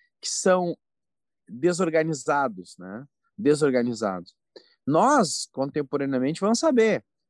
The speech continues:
que tem um tipo de imagem fixa, repetitiva, que vai acabar alterando os instintos e fazendo com que os instintos, na medida que são satisfeitos de modo alterado,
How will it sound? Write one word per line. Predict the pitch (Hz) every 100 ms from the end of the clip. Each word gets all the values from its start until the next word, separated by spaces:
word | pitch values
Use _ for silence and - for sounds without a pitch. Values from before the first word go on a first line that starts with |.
| _ _ _
que | 131
tem | 151 151
um |
tipo | 147 180 151
de | 156
imagem | 196 170 165 190 196 262 262 _ _ _ _ _ _ _ _ _ _ _ _
fixa, | 185 196 - - 254 247
repetitiva, | 190 170 170 165 - - 170 185 214 254 _ _
que | - 190
vai | 190 208
acabar | 220 233 170 175 220 -
alterando | 190 - 214 190 185 202
os | 202
instintos | 240 - 214 190 - - - _ _ _ _ _ _ _ _ -
e | -
fazendo | 175 151 170 175
com | 175
que | 202
os | 190
instintos, | 202 - 226 254 262 - - - - - - - -
na | 135 160
medida | 160 156 165
que | -
são | 170
satisfeitos | 170 165 - - 160 135 -
de | -
modo | 143 131 139
alterado, | 147 202 208 262 175